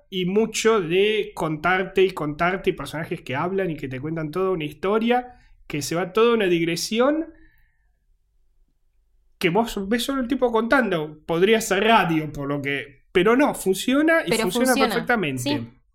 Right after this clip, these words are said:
Speaker 1: Bueno, estos temas, como decía, ya van apareciendo en esta primera historieta de Garth Ennis en Estados Unidos, que es, eh, Hellblazer, que son las aventuras de John Constantine.
Speaker 2: Sí.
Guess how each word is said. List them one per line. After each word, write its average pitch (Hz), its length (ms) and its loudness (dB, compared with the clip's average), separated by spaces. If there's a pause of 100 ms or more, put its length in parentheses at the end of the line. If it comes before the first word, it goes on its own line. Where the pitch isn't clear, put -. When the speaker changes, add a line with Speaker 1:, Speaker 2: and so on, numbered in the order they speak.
(800)
Speaker 1:
Bueno, 170 260 2
estos 285 360 2
temas, 311 640 0 (200)
como 165 260 -2
decía, 247 360 0
ya 240 220 2
van 220 200 4
apareciendo 202 840 4
en 202 200 2
esta 196 340 2
primera 185 320 4
historieta 190 920 2 (100)
de 151 220 0
Garth 170 320 0
Ennis 190 320 4
en 151 140 0
Estados 165 420 -4
Unidos, 247 440 2
que 165 260 -2
es, - 200 -4
eh, 190 320 -4
Hellblazer, 160 840 -2 (400)
que 147 100 -8
son 139 140 -8
las 147 160 -6
aventuras 143 360 -6
de 131 140 -8
John 139 140 -10
Constantine. 110 640 -14
Speaker 2:
Sí. 160 320 -8